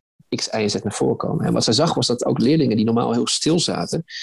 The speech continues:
of, eh, introvert waren, in één keer aangingen. Want ze hadden in één keer door, "Oh, wacht even, een vlogje, vet,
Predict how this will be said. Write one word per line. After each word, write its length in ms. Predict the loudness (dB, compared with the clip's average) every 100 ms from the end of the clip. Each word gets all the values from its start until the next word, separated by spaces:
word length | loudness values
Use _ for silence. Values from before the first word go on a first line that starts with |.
| -14
of, 240 | -8 -6 -4
eh, 160 | -4 -2
introvert 560 | -2 -2 -2 -2 -4
waren, 300 | -4 -4 -2
in 80 | 0
één 120 | 0
keer 140 | 0 -2
aangingen. 560 | 0 0 0 0 0
Want 140 | -2 -2
ze 80 | 0
hadden 200 | 2 2
in 80 |
één 100 | 2
keer 80 | 2
door, 280 | 4 4 4
"Oh, 120 | 2
wacht 140 | 0 0
even, 160 | -2
een 80 | -4
vlogje, 380 | -2 -4 -4 -6
vet, 360 | -2 -2 -2